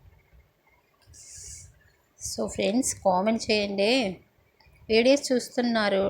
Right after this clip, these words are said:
లైక్ కొట్టట్లేదు, కామెంట్ చేయట్లేదు. So, ఫ్రెండ్స్, లైక్ కొట్టి కామెంట్ చేయండి. So, నేను ఇలాంటి వీడియోస్ ఇంకా అప్‌లోడ్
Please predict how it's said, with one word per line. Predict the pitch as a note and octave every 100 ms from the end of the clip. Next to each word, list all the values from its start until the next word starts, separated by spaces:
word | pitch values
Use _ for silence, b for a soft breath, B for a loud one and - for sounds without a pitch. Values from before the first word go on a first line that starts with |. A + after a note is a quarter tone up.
| A3
లైక్ | G3 G#3 -
కొట్టట్లేదు, | A3+ - A#3 A#3 C4 -
కామెంట్ | G#3+ G3+ F#3+ F#3
చేయట్లేదు. | E3+ D#3+ E3 D3+ - _ _ _
So, | - F#3
ఫ్రెండ్స్, | G3+ G#3+ -
లైక్ | F3 E3 F3 -
కొట్టి | G#3 A3
కామెంట్ | A3 G3 F#3+ G3 -
చేయండి. | F#3 F#3 F#3+ D#4+ - b b b b b -
So, | - B3+
నేను | A#3+ A3+ G#3+ G3+
ఇలాంటి | G#3 A3+ B3
వీడియోస్ | A#3 A3+ A3+ A#3 A3+
ఇంకా | G#3 G#3+ C4+ A#3+
అప్‌లోడ్ | A3 A3+ A3